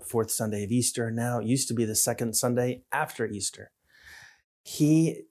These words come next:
asked Peter three times, "Do you love me more than these? Feed my sheep, tend my sheep." Remember, that was last week.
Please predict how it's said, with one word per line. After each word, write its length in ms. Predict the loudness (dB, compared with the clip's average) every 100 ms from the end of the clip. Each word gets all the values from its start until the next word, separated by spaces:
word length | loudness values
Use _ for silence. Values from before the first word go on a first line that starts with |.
| -4
asked 560 | 0 0 0 -4 -6 -8 -20 _ _
Peter 500 | 0 4 4 2 -4 -12 -10
three 220 | -2 0
times, 420 | 0 -2 -2 -4
"Do 140 | -6 -4
you 100 | 0
love 260 | 0 0
me 300 | -2 -4 -6 -4
more 220 | -4 -2
than 160 | -2
these? 600 | -2 -2 -4 -6 -8 -10 -16 _ _ _ _ _ -6
Feed 200 | 0 2
my 200 | 2 0
sheep, 400 | -2 -4 -4 -10 -14
tend 280 | -4 -2 0
my 160 | -2 -4
sheep." 400 | -4 -4 -6 -12 -8
Remember, 260 | -6 -2
that 120 | -2 -2
was 140 | -4
last 400 | -4 -4 -8 -10
week. 280 | -10 -12